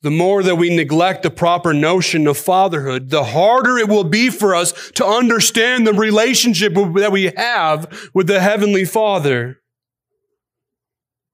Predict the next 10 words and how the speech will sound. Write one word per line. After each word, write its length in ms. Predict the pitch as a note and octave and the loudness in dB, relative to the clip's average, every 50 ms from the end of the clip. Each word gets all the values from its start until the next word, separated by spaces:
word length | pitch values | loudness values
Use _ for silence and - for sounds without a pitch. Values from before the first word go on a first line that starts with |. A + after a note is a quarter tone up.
| _ _ _ _ _ _ _ _ _ _ _ _ _ _ _ _ _ - | _ _ _ _ _ _ _ _ _ _ _ _ _ _ _ _ _ -6
And 140 | C#3 C#3 D3+ | -4 -4 -4
it 80 | D#3 C#3+ | -2 -4
will 100 | D#3 D3 | -4 -2
damage 680 | C3+ D#3 D#3+ F3+ F#3+ F#3+ F3 D#3 D3 C#3 C3 C3 - | -2 0 0 0 0 0 0 0 0 -2 -4 -4 -4
our 180 | E3+ D#3 D3 D3+ | -2 0 0 0
ability 360 | D3 C#3 D#3+ E3+ F3 D#3+ D#3+ | 0 0 0 0 0 0 -2
to 80 | C#3+ D3 | -4 -6
come 260 | - - E3+ E3+ E3 | -6 -6 -4 -4 -4
before 420 | D3 C#3 B2+ - E3+ E3+ F3 E3 C#3+ | -4 -6 -4 -2 0 0 0 2 0
Him 400 | C#3+ C3+ A#2+ A2+ A2 A2+ A#2 | 0 -2 -4 -4 -8 -12 -14